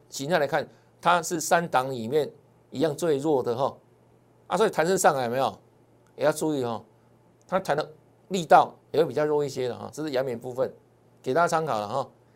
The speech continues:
给大家参考。哦，我们说股价哈，就看时间，看空间，哦，时空二元论嘛哈。那我们说时间这个波段会弹比较久一点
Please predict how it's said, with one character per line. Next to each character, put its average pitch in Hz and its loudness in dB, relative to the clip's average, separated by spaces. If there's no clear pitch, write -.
给 - -8
大 143 2
家 147 0
参 151 0
考。 131 0
哦， 120 -6
我 - -2
们 175 4
说 220 4
股 139 -6
价 170 2
哈， 120 -2
就 165 -6
看 175 -2
时 135 -4
间， 147 0
看 151 -4
空 147 0
间， 139 -4
哦， 123 -4
时 151 -4
空 175 2
二 185 2
元 139 -2
论 147 -2
嘛 104 -6
哈。 117 -10
那 226 2
我 214 4
们 170 4
说 208 6
时 170 -2
间 185 2
这 220 0
个 175 6
波 185 4
段 175 2
会 190 6
弹 139 4
比 123 -14
较 156 0
久 120 -2
一 139 -6
点 104 -10